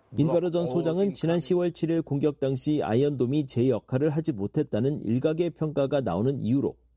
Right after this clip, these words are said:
Speaker 1: 아이언돔에 대한 이해 부족을 꼽았습니다. 아이언돔은 미리 정해진 도심을 보호하도록 정교하게 고안돼 있기 때문에 바다나 들판 혹은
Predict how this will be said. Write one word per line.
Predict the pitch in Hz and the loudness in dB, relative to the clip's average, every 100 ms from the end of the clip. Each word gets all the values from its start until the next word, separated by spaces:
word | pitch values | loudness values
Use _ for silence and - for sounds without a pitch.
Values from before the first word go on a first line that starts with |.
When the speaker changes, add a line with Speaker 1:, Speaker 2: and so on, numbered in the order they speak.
| _ _ _ | _ _ _
Speaker 1:
아이언돔에 | 76 117 165 170 147 143 | 0 2 2 -2 -2 0
대한 | 107 104 143 - | 0 -2 -2 -2
이해 | 120 147 156 | 0 2 0
부족을 | - 107 123 160 | -4 -2 0 0
꼽았습니다. | - 110 - 85 82 78 - _ _ _ _ _ _ _ _ | -2 -4 -4 -6 -4 -6 -8 _ _ _ _ _ _ _ _
아이언돔은 | 131 165 170 160 202 156 | 2 2 0 0 -2 0
미리 | 127 160 170 | 0 0 -2
정해진 | 131 139 131 143 170 | -4 -2 -2 0 -2
도심을 | 110 110 113 143 160 | -2 -4 0 0 -2
보호하도록 | - 143 160 147 110 139 147 | -2 0 2 0 2 0 -2
정교하게 | - 104 135 170 139 131 151 | -6 -4 0 0 -2 0 -2
고안돼 | 139 131 143 143 120 | 0 0 0 0 -2
있기 | - 95 | -2 -2
때문에 | 90 113 110 - _ _ _ _ - | -2 0 -2 -6 _ _ _ _ -2
바다나 | 117 143 151 160 | 0 2 2 2
들판 | - 120 - 69 - _ - | 2 0 0 -6 -10 _ -2
혹은 | 107 151 | 0 0